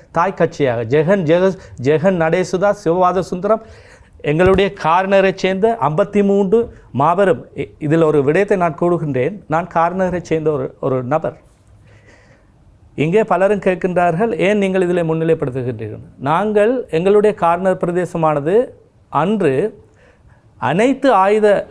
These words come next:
ஆயுத போராட்ட இயக்கங்களையும் ஒரே பிள்ளைகளாகத்தான் நாங்கள் பார்த்தோம். சகோதர யுத்தம் ஏற்படுத்தப்பட்ட போது வடக்கு கிழக்கில்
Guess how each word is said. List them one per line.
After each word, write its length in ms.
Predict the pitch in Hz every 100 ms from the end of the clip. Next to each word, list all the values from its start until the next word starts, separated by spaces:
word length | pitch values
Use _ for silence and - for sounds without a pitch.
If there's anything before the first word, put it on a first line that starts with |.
| -
ஆயுத 400 | 156 180 208 202
போராட்ட 680 | 190 185 185 165 170 143 139
இயக்கங்களையும் 760 | 147 170 170 175 156 131 151 247 - _
ஒரே 360 | - 147 196 254
பிள்ளைகளாகத்தான் 720 | 247 214 202 190 165 175 196
நாங்கள் 300 | 185 151 127
பார்த்தோம். 380 | 123 120 - - -
சகோதர 560 | - 160 160 214 208
யுத்தம் 340 | 175 175 180 175
ஏற்படுத்தப்பட்ட 680 | 156 165 175 160 170 147 143
போது 400 | 170 170 143 175
வடக்கு 400 | 151 214 208 202
கிழக்கில் 560 | 196 185 - 131 190